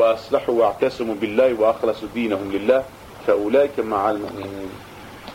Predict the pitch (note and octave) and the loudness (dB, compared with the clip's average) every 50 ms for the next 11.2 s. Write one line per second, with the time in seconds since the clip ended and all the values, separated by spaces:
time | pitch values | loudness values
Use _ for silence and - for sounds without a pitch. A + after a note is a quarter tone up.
0 | - - - - - - - - - - - - - - - - - G#2+ A2 - | -16 -16 -18 -18 -18 -18 -18 -18 -18 -18 -18 -18 -18 -18 -8 0 2 2 2 4
1 | - C#3 C#3+ C#3 - A#2+ A#2 A#2 - - - A#2+ A2 G#2 G#2+ B2+ C3+ C3+ C3 - | 4 2 2 2 0 -4 -4 -4 -8 -8 -6 -6 -4 0 2 4 4 4 2 -2
2 | C3+ - - - - A2+ A2 A2 A2 - G#2+ G#2 G#2 G#2 A#2 A#2 A#2 A#2 A#2 A#2 | -6 -8 -4 0 0 0 0 0 -4 -8 -8 -8 -6 -4 -2 0 0 0 0 -2
3 | - - - - A2 G2+ - G#2 G#2 G#2 G#2+ G#2 G#2 - - - G2 G2 - - | -4 -10 -4 -2 -2 -2 0 0 0 0 0 -2 -4 -8 -8 -6 -6 -6 -4 -4
4 | G#2+ G2 F#2+ G#2+ A#2 B2 B2 - - - - - - - - - - - - - | -4 -2 2 2 2 2 0 -4 -12 -16 -16 -16 -18 -18 -18 -18 -18 -18 -18 -18
5 | - - - - - - - G#3 - - - A#3 A3 F3 - - - - - - | -18 -18 -20 -20 -6 0 0 0 0 2 2 4 4 4 2 0 -8 -14 -20 -8
6 | - - F3 G#3+ A#3 A3+ A3 G#3 F#3 - F#3 A3 B3 B3 - - - - - - | 0 2 4 4 4 4 2 0 2 4 4 4 4 2 -2 -12 -20 -20 -20 -20
7 | - - - - - - - - - - - - - - - - - - - - | -20 -20 -20 -20 -20 -20 -20 -20 -20 -20 -20 -20 -18 -18 -16 -16 -16 -16 -16 -16
8 | - - - - - - - - - C3+ D3 D#3 D#3 D3 C#3 B2+ B2+ C#3 D3 E3+ | -16 -14 -14 -14 -14 -16 -8 0 4 4 6 6 4 2 0 2 4 6 6 6
9 | F#3+ G3+ - - - - - - - - - - - - - - - - - - | 6 4 2 -4 -16 -18 -20 -20 -20 -20 -20 -20 -20 -20 -20 -20 -20 -20 -20 -20
10 | - - - - - - - - B2 A#2 A#2 C3+ C#3 D3 D3 D3 C#3+ C#3+ C#3+ D3 | -20 -18 -18 -18 -18 -6 0 2 2 2 4 4 4 4 4 4 2 2 2 2
11 | D#3 F3 G3+ | 4 4 2